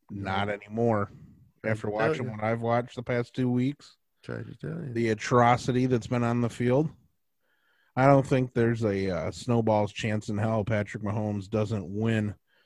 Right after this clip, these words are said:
Speaker 1: his, uh, second Super Bowl this season, you know, barring some shocking upset. But, uh, let me ask you this, Byron. Do you believe Patrick Mahomes is the favorite to win his second M V P?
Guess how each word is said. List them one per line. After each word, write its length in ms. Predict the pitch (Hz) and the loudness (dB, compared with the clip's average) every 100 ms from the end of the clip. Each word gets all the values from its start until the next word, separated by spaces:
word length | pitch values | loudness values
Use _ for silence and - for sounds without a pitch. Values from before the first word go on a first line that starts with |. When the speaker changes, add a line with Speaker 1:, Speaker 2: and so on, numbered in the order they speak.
| _ _ _ _ | _ _ _ _
Speaker 1:
his, 260 | 127 123 117 | 0 2 4
uh, 180 | 110 95 | 2 2
second 460 | - 120 110 107 | 2 2 2 -2
Super 360 | - 117 101 101 | -2 -2 0 -2
Bowl 260 | 92 92 92 | -2 -2 -2
this 220 | 92 - | -4 -6
season, 640 | - 95 95 92 87 - - _ _ _ _ _ _ | -8 -6 -6 -8 -10 -12 -16 _ _ _ _ _ _
you 100 | 113 | -2
know, 100 | 104 | 0
barring 440 | 101 110 113 107 101 - | 4 4 6 4 -2 -10
some 220 | - 113 | -4 -4
shocking 640 | 104 - - 101 101 104 92 | -2 -4 0 2 2 -2 -6
upset. 540 | 92 - - 90 - - | -8 -8 -6 -4 -6 -10
But, 300 | 104 120 113 | 2 4 4
uh, 300 | 107 98 98 - _ _ _ | 2 0 -4 -10 _ _ _
let 140 | 185 | 6
me 160 | 233 220 | 8 8
ask 220 | 165 - | 6 4
you 100 | 123 | 2
this, 180 | 107 104 | 2 0
Byron. 480 | 92 87 78 73 - - _ _ _ _ _ _ _ 127 | -4 -6 -6 -10 -14 -18 _ _ _ _ _ _ _ -10
Do 100 | 123 | -4
you 160 | 127 175 | 0 2
believe 400 | 190 185 175 - | 4 6 4 4
Patrick 340 | 135 127 131 | 4 4 2
Mahomes 380 | 120 120 120 120 | 0 2 2 2
is 140 | 113 104 | 0 -4
the 80 | |
favorite 420 | 90 101 101 107 - | -6 -4 -2 -2 -2
to 80 | 104 | -4
win 140 | 101 | -2
his 140 | 101 | -4
second 320 | - 104 - 104 | -2 -4 -2 -4
M 160 | 104 | -4
V 140 | 98 101 | -4 -6
P? 300 | 104 101 | -6 -8